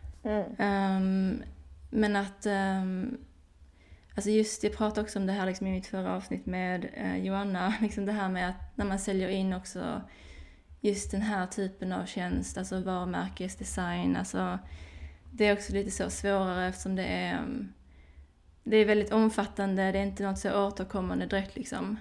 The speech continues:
Speaker 2: Ehm, utan att det är en ganska stor investering man gör liksom kanske så,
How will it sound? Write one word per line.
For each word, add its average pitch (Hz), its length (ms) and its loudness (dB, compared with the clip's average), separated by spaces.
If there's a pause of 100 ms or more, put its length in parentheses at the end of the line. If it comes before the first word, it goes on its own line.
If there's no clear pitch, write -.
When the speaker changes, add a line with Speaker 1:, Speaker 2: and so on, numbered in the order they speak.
(260)
Speaker 2:
Ehm, 185 640 -2 (460)
utan 196 380 -2
att 190 140 -4
det 196 60 0
är 190 40 2
en 190 60 0
ganska 190 240 -2
stor 190 280 2
investering 202 600 2
man 196 120 -2
gör 185 200 0
liksom 185 240 -4
kanske 190 500 -4 (680)
så, - 120 -4